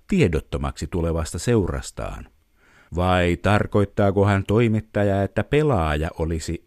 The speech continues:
epätietoinen?" Aristoteleen kantapään tajuttomien fraasien pääseepra viheltää pilliin ja viittoo jäähyaition suuntaan. Kirjoittaja on ollut ilmeisesti epätietoinen siitä, että vaikka sana tiedottomuus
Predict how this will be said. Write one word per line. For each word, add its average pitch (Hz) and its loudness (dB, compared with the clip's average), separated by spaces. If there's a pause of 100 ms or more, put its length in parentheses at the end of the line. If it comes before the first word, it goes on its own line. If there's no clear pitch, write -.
epätietoinen?" 58 -4 (720)
Aristoteleen 127 4
kantapään 123 2
tajuttomien 104 0
fraasien 92 -2
pääseepra 90 0 (320)
viheltää 135 4
pilliin 104 4
ja 95 2
viittoo 87 -2
jäähyaition 127 4
suuntaan. 69 -4 (580)
Kirjoittaja 101 4
on 87 -2
ollut 87 -2
ilmeisesti 92 -2
epätietoinen 95 0
siitä, 107 0
että 92 -2
vaikka 135 0
sana 123 -2
tiedottomuus 95 0